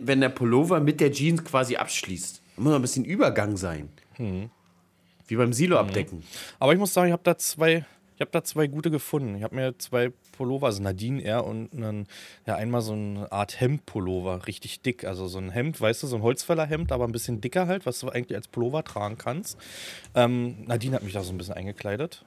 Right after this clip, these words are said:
Speaker 2: Einmal einen Formel eins Pullover und einmal einen Spider-Man Pullover und einmal halt das Holzfäller-Ding, ne? Und es hat gepasst. Also, und Leute, hört her, ich bin von X L auf L.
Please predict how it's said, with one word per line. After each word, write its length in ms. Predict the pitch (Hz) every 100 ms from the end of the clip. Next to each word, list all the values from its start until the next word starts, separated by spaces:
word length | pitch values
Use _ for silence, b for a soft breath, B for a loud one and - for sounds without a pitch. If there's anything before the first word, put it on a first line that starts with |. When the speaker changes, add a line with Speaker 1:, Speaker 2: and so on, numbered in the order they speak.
| -
Speaker 2:
Einmal 240 | 107 120 123
einen 100 | 113
Formel 340 | - 113 110 107
eins 300 | 104 151 -
Pullover 500 | - 180 190 190 180
und 80 | -
einmal 340 | 113 120 117
einen 100 | 107
Spider-Man 580 | - - 110 151 160 160
Pullover 460 | - 156 156 151
und 100 | 139
einmal 220 | - 120 123
halt 120 | 120
das 140 | 120
Holzfäller-Ding, 640 | 123 120 - 95 90 92 90
ne? 120 | 113
Und 100 | 135
es 60 | 127
hat 140 | 135
gepasst. 420 | 180 - 175 -
Also, 160 | 113 107 B B 139
und 280 | 147 233 165
Leute, 460 | 127 131 202 294 - _ _ - -
hört 240 | 107 107
her, 240 | 110 135 214 b b
ich 140 | - -
bin 140 | 139
von 180 | - 139
X 220 | 131 -
L 140 | 131 139
auf 180 | 123 -
L. 200 | 107